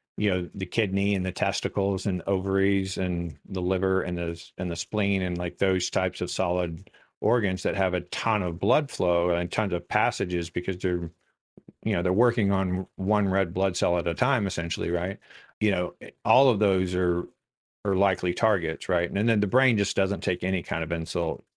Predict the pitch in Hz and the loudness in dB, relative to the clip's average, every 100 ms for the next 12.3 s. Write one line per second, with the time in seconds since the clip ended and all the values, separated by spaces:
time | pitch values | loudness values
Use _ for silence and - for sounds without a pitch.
0 | _ - 87 78 82 98 - 92 85 80 | _ -6 -2 -2 -4 -8 -6 -4 -4 -6
1 | 82 87 - 104 107 98 85 - 95 87 | -6 -6 -6 0 2 2 0 -2 -2 -4
2 | 90 - _ 98 95 107 98 - 113 98 | -8 -12 _ -2 2 2 2 0 2 2
3 | 92 95 90 - 87 - 92 87 85 90 | 2 0 -2 -2 -2 -2 -4 -2 -2 -2
4 | 87 85 - _ - 98 92 92 101 87 | -4 -6 -14 _ -4 0 0 2 2 2
5 | 85 90 90 85 85 - - - - 101 | 0 0 0 0 -6 -18 -20 -8 -2 2
6 | 90 90 87 92 95 82 80 80 _ - | 4 2 2 -2 -2 -2 -2 -8 _ -10
7 | 98 90 87 90 98 85 - 87 80 - | -2 0 0 -2 0 -2 0 -2 -2 -8
8 | _ - 87 90 87 - 90 85 - 71 | _ -4 -2 0 -2 -2 -2 -2 -4 -2
9 | 101 107 76 78 - 80 78 - - - | 0 0 -2 -4 -2 -2 -2 -8 -20 -20
10 | _ _ _ _ _ - 95 - - _ | _ _ _ _ _ -2 -2 -2 -14 _
11 | _ _ - - _ - - - 98 90 | _ _ -18 -18 _ -20 -10 0 2 2
12 | 90 98 98 | 2 2 0